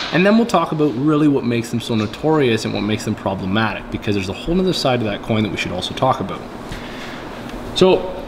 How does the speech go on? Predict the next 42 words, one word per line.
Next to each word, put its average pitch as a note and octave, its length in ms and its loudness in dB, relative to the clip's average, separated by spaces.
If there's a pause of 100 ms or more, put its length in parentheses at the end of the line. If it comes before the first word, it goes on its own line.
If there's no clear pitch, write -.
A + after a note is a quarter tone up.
this E3+ 340 6
customer G3 460 6
came F#3+ 300 6
in D3 180 8
with A2+ 340 2 (140)
the G#2+ 360 4 (960)
timing F3 560 6
chain C3+ 580 2 (160)
out C3+ 160 4
of C3+ 100 2
phase A2 500 2
code. - 440 -6
So - 140 -2
it's G#2 100 -4
telling C#3 240 4
me C3+ 60 4
that A2 60 2
the G#2+ 160 -6
correlation D#3+ 580 4
between G#2+ 400 0
your F2+ 200 -4 (320)
intake E3+ 420 4
and F#3 100 4
exhaust B2 600 2
camshafts, F#2 680 -6 (340)
remember, B2+ 480 4
I, G2+ 60 -6
sh-, - 80 -6
I - 80 -6
should C#3+ 220 -2
go C#3+ 100 2
back C3 260 2
one B2 140 0
step. A2 260 -2
This A#2+ 220 0
is C3+ 140 0
a A2 120 2 (200)
dual E3+ 400 8
overhead C3 600 4
cam A2+ 400 4
V A#2+ 220 2
six - 440 0